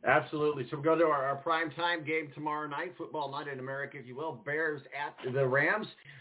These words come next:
I mean, it's a pretty simple handicap here. Uh, the Bears' offense is terrible. Andy Dalton struggles badly when he's pressured. Uh, the Rams have Aaron Donald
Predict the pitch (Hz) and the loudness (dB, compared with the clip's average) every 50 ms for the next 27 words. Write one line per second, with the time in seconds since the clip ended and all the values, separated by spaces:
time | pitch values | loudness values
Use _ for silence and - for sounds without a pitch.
0 | - _ - 123 135 147 151 156 156 156 127 120 - 175 190 - - - 185 - | -20 _ -2 0 2 2 4 4 4 2 0 0 0 2 2 2 2 0 -2 -2
1 | - 180 143 147 165 165 160 151 - - 127 117 110 - 120 113 110 107 107 101 | 0 0 0 0 0 0 0 -2 0 2 2 2 2 2 2 0 0 0 -2 -2
2 | 110 117 110 110 110 123 139 151 139 127 135 127 127 131 135 135 - 143 131 123 | -2 -2 -2 -2 0 0 0 0 -2 -4 -4 -2 2 2 2 2 0 -2 -6 -6
3 | - 117 - - _ _ - - 156 135 131 113 - - - - _ _ _ _ | -6 -10 -12 -12 _ _ -4 0 4 6 6 4 4 0 -8 -14 _ _ _ _
4 | - 139 147 151 143 135 143 143 139 127 - 120 - - - 143 143 143 123 123 | -6 -4 -2 -2 0 2 2 2 2 2 0 -4 -10 -8 -2 0 0 2 2 0
5 | 117 117 - 127 127 135 139 117 113 120 117 110 - 143 139 - - 127 127 131 | -4 -2 2 4 6 6 6 6 4 2 0 0 -2 -8 -8 -2 0 2 2 2
6 | 120 - - 143 143 131 127 - 104 92 - - - - - - - - 117 120 | 2 2 4 4 4 4 4 0 -4 -6 -6 -8 -20 -20 -20 -14 -6 -2 0 2
7 | 120 117 117 113 113 104 - 120 127 123 135 143 147 151 135 - 156 147 139 131 | 4 4 4 4 2 2 2 2 2 4 4 4 4 2 0 2 4 4 4 4
8 | 135 147 147 143 135 131 135 135 135 127 110 104 | 4 2 2 2 4 6 6 6 6 4 0 -2